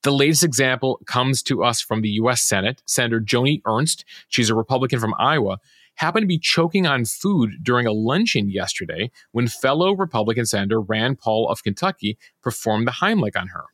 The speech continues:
The incident occurred during a closed-door Republican lunch in the Capitol. Ernst was seen walking in the Capitol after the incident, and she said she was very grateful to her colleague, Rand Paul, for being able to help her. By the way,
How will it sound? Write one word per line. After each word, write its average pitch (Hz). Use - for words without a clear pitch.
The 113
incident 151
occurred 131
during 117
a 107
closed-door 117
Republican 110
lunch 104
in 113
the 113
Capitol. 107
Ernst 151
was 143
seen 135
walking 131
in 131
the 135
Capitol 120
after 110
the 110
incident, 107
and 131
she 147
said 143
she 135
was 120
very 127
grateful 120
to 123
her 120
colleague, 113
Rand 113
Paul, 113
for 110
being 117
able 113
to 107
help 110
her. 131
By 117
the 113
way, 113